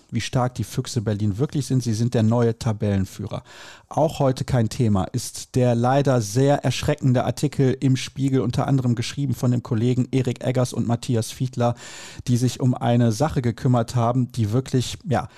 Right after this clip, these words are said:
alles andere als schön ist. Ich habe da meine Fühler ein bisschen ausgestreckt, aber ich muss mal schauen. Ich hatte nicht damit gerechnet, dass dieser Artikel so ein Ausmaß hat. Das ist wirklich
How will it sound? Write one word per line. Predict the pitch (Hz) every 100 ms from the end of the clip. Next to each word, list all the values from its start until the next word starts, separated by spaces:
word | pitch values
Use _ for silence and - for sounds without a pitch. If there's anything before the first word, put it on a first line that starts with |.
| - - -
alles | 170 -
andere | 151 156 147 -
als | 123 -
schön | - 165 180
ist. | 160 - -
Ich | 139 -
habe | 143 151 135
da | 131
meine | 131 131
Fühler | 127 165 147
ein | 127
bisschen | 127 123 117
ausgestreckt, | 127 139 131 - 135 -
aber | 127 123
ich | 123
muss | 131 -
mal | 117
schauen. | - 131 139 143
Ich | - -
hatte | 123 127
nicht | 120 139 127
damit | 120 117
gerechnet, | 120 113 123 123
dass | 120 -
dieser | 113 117
Artikel | - 123 120
so | 107 131 -
ein | 120 110
Ausmaß | 107 135 - 104 104
hat. | 113 -
Das | 110
ist | 123 -
wirklich | 117 - -